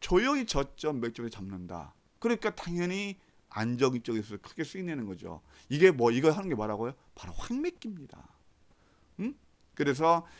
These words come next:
그저 직장 다니시는 분들 뭐 회의 다니고 또 이렇게 뭐 일 하시다 보면, 업무 보시다 보면 매매도 자유롭지 못한데 그 화장실 가서 모바일 보고 그거 오금, 오금절이는 그런 매매 하-, 안 하셔도 된단 말이에요. 그리고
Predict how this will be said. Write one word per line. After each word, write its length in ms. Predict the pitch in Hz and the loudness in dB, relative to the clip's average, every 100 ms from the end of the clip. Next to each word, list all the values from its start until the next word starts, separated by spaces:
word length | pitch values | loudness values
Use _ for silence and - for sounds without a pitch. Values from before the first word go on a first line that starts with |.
| - _ | -20 _
그저 200 | 180 175 | 0 0
직장 360 | - - 175 | -2 -4 -2
다니시는 400 | 170 156 - 143 | -2 0 -2 -2
분들 260 | 139 139 135 | 2 2 2
뭐 160 | 135 | -4
회의 240 | 131 202 190 | 2 4 4
다니고 760 | 170 135 120 117 117 120 113 - | 0 -2 -6 -2 0 0 0 -2
또 160 | 139 | -4
이렇게 260 | 113 113 117 | -4 -6 -8
뭐 140 | 107 | -4
일 260 | 107 123 131 | 0 2 2
하시다 320 | 127 - 143 | 0 -6 -6
보면, 680 | 117 104 101 101 113 120 95 | -6 -6 -6 -2 0 0 0
업무 260 | 107 123 | -2 -2
보시다 280 | 117 110 117 | -4 -4 -4
보면 320 | 101 101 98 - - - | -4 -6 -8 -10 -20 -10
매매도 380 | - 123 143 123 | 0 2 2 0
자유롭지 420 | - 123 117 - | 8 8 8 -6
못한데 720 | 107 98 120 107 98 95 98 - - - - | -10 -10 -10 -8 -8 -8 -10 -16 -20 -20 -4
그 140 | 185 | 0
화장실 440 | 180 - 254 254 | 2 4 4 2
가서 160 | 214 170 | -4 -4
모바일 440 | 139 151 233 254 | -2 0 4 2
보고 300 | 220 175 165 151 | 2 -6 -10 -10
그거 200 | 208 190 | -6 -2
오금, 400 | 196 277 320 269 - - - - | 0 -2 -6 -8 -18 -20 -20 -2
오금절이는 600 | 143 196 220 208 180 151 | 0 2 2 0 0 -2
그런 160 | 147 131 | -6 -2
매매 220 | 123 139 | -2 -2
하-, 180 | 151 196 | -6 -12
안 120 | - 110 | -4 -4
하셔도 200 | 135 117 | -2 -8
된단 260 | 107 117 | -6 -4
말이에요. 440 | 113 95 87 85 - _ _ _ _ | -6 -8 -10 -14 -20 _ _ _ _
그리고 640 | 165 139 117 123 110 87 | -4 -4 -2 -2 -2 -8